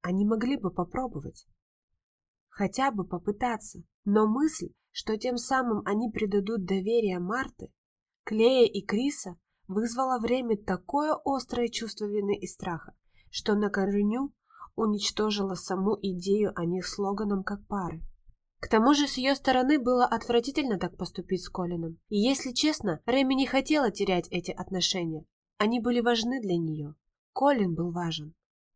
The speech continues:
«Ты права». Логан кивнул, чувствуя себя хуже, чем когда бы то ни было за долгие годы. «Я не должен был говорить тебе всё то, что наплёл вчера». Он провёл ладонью по лицу,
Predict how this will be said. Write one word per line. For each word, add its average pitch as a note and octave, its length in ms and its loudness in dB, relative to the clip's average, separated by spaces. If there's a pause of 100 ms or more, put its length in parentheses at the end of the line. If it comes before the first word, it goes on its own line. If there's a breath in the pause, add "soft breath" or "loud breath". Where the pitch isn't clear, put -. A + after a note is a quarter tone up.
(400)
«Ты A#3+ 120 6
права». G3 400 4 (680)
Логан G#3 400 6
кивнул, G3 520 2
чувствуя G#3+ 480 -2
себя F#3+ 320 -2
хуже, C#4 420 0
чем A3 300 -2
когда G#3 420 0
бы B3 140 -6
то A3+ 160 -2
ни G3 160 0
было F#3+ 220 -6
за F3+ 160 -4
долгие F3 400 -2
годы. D#3+ 380 -4 (120)
«Я A3+ 180 6
не A#3 140 4
должен A3+ 420 4
был F3 160 0
говорить F3 440 -2
тебе E3+ 260 -4
всё - 260 -4
то, B3+ 280 -6
что - 220 -2
наплёл A3 420 2
вчера». E3 420 -8 (360)
Он A#3+ 180 6
провёл F#3+ 360 2
ладонью F3 500 2
по - 100 -8
лицу, G3 520 -8